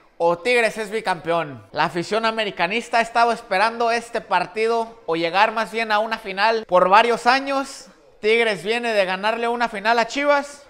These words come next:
y hoy se topa contra el más grande de México. Sin duda los dos equipos que mejor han hecho las cosas en los últimos años. Tigres sin duda un equipo que es de época, que quedará marcado para la historia.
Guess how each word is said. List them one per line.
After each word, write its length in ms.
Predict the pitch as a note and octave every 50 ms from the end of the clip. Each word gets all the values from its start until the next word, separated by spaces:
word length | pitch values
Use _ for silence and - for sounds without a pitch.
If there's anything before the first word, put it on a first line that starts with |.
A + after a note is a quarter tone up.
| _ -
y 200 | - - E3+ F#3
hoy 240 | G3+ A3 B3 C4 C4
se 240 | B3 - - F#3 E3+
topa 420 | - - A#3 A#3+ A#3+ - A#3+ A#3+
contra 380 | A#3+ - G#3 F#3+ E3+ - F3+ F3
el 100 | E3+ E3
más 300 | F3 G3+ A3+ A#3 - -
grande 400 | F#3 G3 G#3 A3+ A#3 A#3 A#3 A3+
de 100 | G3+ F3+
México. 580 | E3+ E3+ F3 F3+ - F#3+ E3+ - - D3 A#2+ G2 -
Sin 300 | - - - F3 E3+ F3
duda 220 | F#3 G#3 A#3+ B3+ A#3
los 160 | A3+ G#3 F#3
dos 220 | F3+ G#3+ A#3 -
equipos 420 | B3 A#3+ - B3 - - A#3+ A3+ -
que 100 | - F#3+
mejor 320 | E3+ E3 E3 D#3 F#3+ G#3+
han 140 | A3+ A3 A3
hecho 220 | A3+ A3+ - A#3+
las 180 | A3 G3 F3+ -
cosas 380 | - A3 A3+ A3+ A#3+ A3+ G3+ -
en 120 | F#3+ E3+
los 140 | E3 D#3 -
últimos 460 | G3+ F#3+ G3+ - A3 G3+ F3+ E3 -
años. 600 | G#3 A3 A#3+ B3 B3 B3+ B3 - - - - - _ _
Tigres 340 | - G3 G#3+ A3 A#3 A#3+ A3+
sin 240 | A3+ - F#3 F3 F#3
duda 220 | G3+ A3 A#3 A3+
un 120 | A3+ A3+ A3+
equipo 400 | A3 A3 - A#3 - A3+ G#3+ -
que 160 | - F#3+ G3
es 160 | A3 G#3+ -
de 200 | - G3+ F#3+ G3+
época, 480 | A#3 A3+ A3+ A3 - - A#3 A#3 A#3 A#3 -
que 140 | E3 D#3
quedará 320 | D#3 F3 E3+ E3 D#3+ E3 F3+
marcado 480 | G#3+ A3+ G#3 - - G#3 G#3+ A3 G#3+
para 220 | A3 F3+ E3 E3 D#3+
la 80 | D#3
historia. 600 | D#3 D3 - - - G#3 A#3 A#3+ A#3+ A#3 A#3 A3+